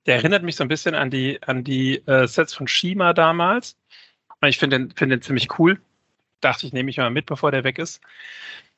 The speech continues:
Weil auch ich denke, äh, genauso wie der Jonathan, äh, die Sachen werden im Preis, also nicht, dass ich's verkaufen werde, aber die Sachen, äh, werden halt im Preis tatsächlich steigern, äh, steigen. Die haben halt irgendwo eine Grenze von,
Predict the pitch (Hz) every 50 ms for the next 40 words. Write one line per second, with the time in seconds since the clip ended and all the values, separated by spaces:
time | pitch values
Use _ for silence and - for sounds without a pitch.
0 | _ - - 143 143 156 170 170 - - - 147 160 143 - 185 175 - - _
1 | - 165 165 160 160 170 160 160 170 165 - - - 165 151 151 151 147 151 143
2 | 151 143 143 147 143 151 147 147 139 139 131 135 139 143 143 - - 156 139 131
3 | 139 139 - 202 156 147 135 151 143 131 143 151 151 - 165 147 135 135 131 135
4 | 143 143 151 147 143 143 - - - 143 139 139 135 131 120 - - - 139 131
5 | 131 127 147 151 147 139 131 123 - - - - 175 175 185 - 180 160 147 135
6 | - - 127 147 139 135 127 143 139 - - 156 139 - - - - 185 160 147
7 | 135 139 139 143 160 135 135 147 143 143 131 - - 127 123 131 139 - - 143
8 | - - 151 139 156 147 - - - 139 123 139 143 151 156 160 160 - - 156
9 | 139 135 - - 131 127 170 151 143 143 127 127 139 147 143 135 - - 131 143
10 | 139 156 147 139 135 131 - 135 127 135 - 165 143 - - 147 135 139 143 135